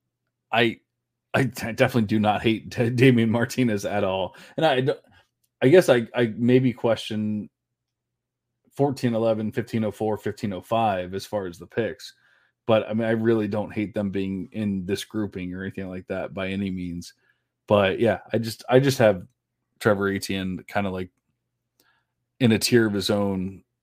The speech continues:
or, or a tier ahead of Damien Martinez, I, I guess I should say. Not, it's not, they're not that far off, but I would, I would say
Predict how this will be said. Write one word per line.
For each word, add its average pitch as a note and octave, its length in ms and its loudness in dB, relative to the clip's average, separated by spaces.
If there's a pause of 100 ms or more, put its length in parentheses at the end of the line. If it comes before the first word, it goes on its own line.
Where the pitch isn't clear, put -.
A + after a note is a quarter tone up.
(160)
or, C3 100 8
or C3+ 460 4
a D3+ 100 4
tier C#3 280 6
ahead G2 340 2
of G2 420 2
Damien G2+ 340 -4
Martinez, E2+ 600 -12
I, - 60 -8
I F2+ 220 -8
guess G2+ 260 -6
I F2 40 -6
should - 220 -14
say. D2 240 -10 (420)
Not, C3+ 260 4
it's C3+ 140 0
not, G#2 300 2
they're C3+ 160 10
not C#3 240 8
that A#2+ 220 4
far G2+ 280 2
off, F2+ 180 -2
but G2+ 120 -2
I G#2+ 80 4
would, G#2+ 200 -4 (300)
I B2 80 2
would C3+ 180 0
say A2 460 -2